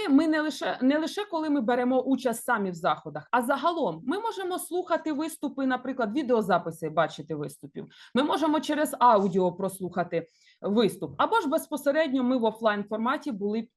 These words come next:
е, на виступи. Що потрібно аналізувати? Коли ми дивимося інший виступ або прослуховуємо, ми дивимося на інформативність, на переконливість промови,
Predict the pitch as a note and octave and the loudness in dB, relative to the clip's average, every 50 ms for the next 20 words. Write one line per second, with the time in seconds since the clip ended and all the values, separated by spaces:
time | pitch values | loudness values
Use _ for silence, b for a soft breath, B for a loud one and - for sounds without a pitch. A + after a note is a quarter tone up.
0 | b b b b G3 F#3+ F#3 F3+ F#3 G#3 A3 G#3 G#3 G3+ F#3+ - - D3+ - - | b b b b 2 2 4 4 4 4 2 4 2 0 -2 -4 -12 -14 -14 -14
1 | D3 b b b b b b b b - - - A4 A#4+ A#4+ A4+ A4 D#4+ F#4 G4 | -18 b b b b b b b b -4 2 2 2 4 2 0 -2 -2 -2 0
2 | D4 D4+ D4+ C#4 C#4 C4+ C4+ C4 C4 A3+ - A3+ F#3 E3 - - - - _ _ | 0 0 0 0 0 0 0 0 -2 -2 -4 0 0 0 0 0 -6 -20 _ _
3 | _ D4+ F4 G#4 G#4+ G#4 F4 A#3+ B3+ E4 E4 D#4 C4+ B3+ B3 A#3+ - A#3 - C4 | _ -4 -2 -2 0 0 0 2 2 2 4 2 2 2 0 2 0 0 2 2
4 | C#4+ C4 C#4 - A#3 G#3 B3 C#4+ C#4 - A#3+ - - F#3+ F#3+ B3 B3+ A#3+ G#3+ G#3+ | 2 2 0 0 -2 0 0 -2 -2 -4 -6 -2 0 0 0 0 0 0 -4 -4
5 | - - A3 - C#4+ C#4+ D4 B3+ B3+ A#3 A3 G#3+ A3 G#3+ G#3+ G#3+ B B B B | -2 -4 -4 -2 0 0 2 2 0 0 0 0 0 -2 -2 -6 B B B B
6 | A#3+ D4+ F#4+ G4 G4 F4+ A3+ G#3 A3 D4 E4 D4+ D4+ C4 A#3+ A3+ A3+ - A#3 A#3 | 2 2 4 2 0 -2 -2 -2 -2 -2 0 2 2 2 0 0 -2 -2 0 2
7 | A#3 A#3 A3 G3+ - C#4 F4 F4 F4 E4 D#4+ C#4+ D4+ D4 D4 A3+ G#3 F#3 F3 E3+ | 4 4 4 2 2 0 -2 -2 -2 -2 0 0 -2 0 0 -2 -2 0 -2 -4
8 | D#3 D3 - - - E3+ G#3 C4+ C#4+ - E4+ E4+ F4 - - A3 G#3 G3+ F#3+ F#3 | -4 -6 -8 -8 -4 -2 0 0 2 2 2 2 2 -2 0 0 0 0 0 -2
9 | F3+ E3+ E3+ E3+ - - - - - G3+ G3 G3 F#3+ F3+ E3+ D#3+ D#3 D3 D3+ | -2 -4 -4 -6 -10 -18 -14 -6 -2 0 0 2 2 2 2 2 0 -2 -6